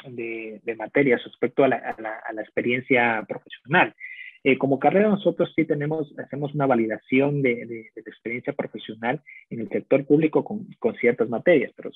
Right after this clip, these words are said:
sin embargo, eh, este proceso lo lleva a cabo, eh,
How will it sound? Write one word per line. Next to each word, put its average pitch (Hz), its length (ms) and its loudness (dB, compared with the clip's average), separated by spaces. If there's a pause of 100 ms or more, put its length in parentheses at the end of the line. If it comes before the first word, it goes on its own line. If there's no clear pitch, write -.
(140)
sin 180 160 2
embargo, 165 480 2 (340)
eh, 127 300 -2
este 160 340 2
proceso 165 500 4
lo 170 120 8
lleva 139 240 6
a 139 80 -2
cabo, 147 400 4
eh, 117 340 -4